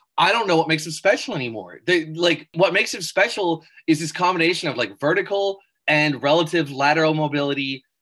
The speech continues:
and e-, extreme girth, you know? If, if he loses that, then to me, he just looks like a, like, a rotational,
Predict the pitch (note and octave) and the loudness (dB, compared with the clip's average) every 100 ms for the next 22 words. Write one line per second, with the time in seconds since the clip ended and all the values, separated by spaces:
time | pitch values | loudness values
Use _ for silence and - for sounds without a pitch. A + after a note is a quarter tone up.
0 | _ - C3+ C3+ C3 A#2+ - _ _ _ | _ -2 2 2 0 -4 -18 _ _ _
1 | A#2+ - - - C3 D#3+ D3 - - - | _ -20 -20 -18 -12 -6 -6 -4 -8 -10
2 | D3+ C#3+ C#3+ C#3 A#2+ A#2 G#2+ E2 _ - | -8 -6 -6 -8 -10 -8 -8 -10 _ -20
3 | - C3+ A#2+ A#2+ E3+ F3 - - - D#3+ | -8 -4 -2 0 -2 -4 -10 -20 -4 -2
4 | E3 E3 F#3 E3 G#3+ C4 A3 D3+ A#2 A2+ | 0 0 0 2 2 0 -8 -4 -2 0
5 | D3 - _ _ F#3 G3 G#3+ A#3+ A#3+ - | -2 -6 _ _ -6 -4 -4 -4 -4 -6
6 | B3 C4 A#3 G3+ D3+ C#3 - _ - F3+ | -8 -6 -6 -6 -10 -16 -20 _ -6 -2
7 | F#3 E3 E3 F#3+ - F3 D#3+ | 0 0 0 -2 -2 -2 -2